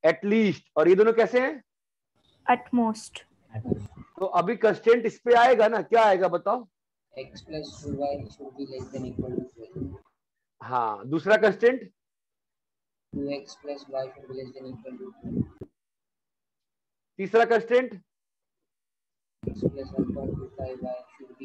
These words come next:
Speaker 3: greater than equal to five।
Speaker 1: अरे ये बात चमकती है क्या?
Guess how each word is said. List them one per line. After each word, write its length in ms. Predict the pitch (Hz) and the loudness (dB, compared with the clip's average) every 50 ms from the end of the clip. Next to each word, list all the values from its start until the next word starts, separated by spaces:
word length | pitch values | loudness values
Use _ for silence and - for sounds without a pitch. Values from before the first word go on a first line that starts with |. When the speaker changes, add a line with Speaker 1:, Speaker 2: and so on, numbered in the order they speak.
| - - | -2 -2
Speaker 3:
greater 260 | - 123 - - - | -2 -6 -8 -8 -8
than 160 | 131 127 - - | -8 -6 -6 -8
equal 200 | - - 123 123 - | -8 -8 -8 -4 -2
to 40 | - - - | -2 -2 2
five। 340 | 120 - - - - - - - - - - - - _ _ _ _ _ _ _ _ _ _ _ _ _ _ _ _ _ _ _ _ _ _ _ _ _ _ _ _ _ _ _ | 2 0 0 2 0 0 2 2 0 0 0 -10 -16 _ _ _ _ _ _ _ _ _ _ _ _ _ _ _ _ _ _ _ _ _ _ _ _ _ _ _ _ _ _ _
Speaker 1:
अरे 180 | 143 156 180 180 | -2 0 2 2
ये 80 | 190 | 2
बात 240 | 180 180 190 185 185 | 4 2 2 2 2
चमकती 380 | 190 170 170 151 - _ 208 202 | -2 -2 -2 -4 -6 _ 2 2
है 80 | 196 | 2
क्या? 180 | 160 170 175 | 2 2 2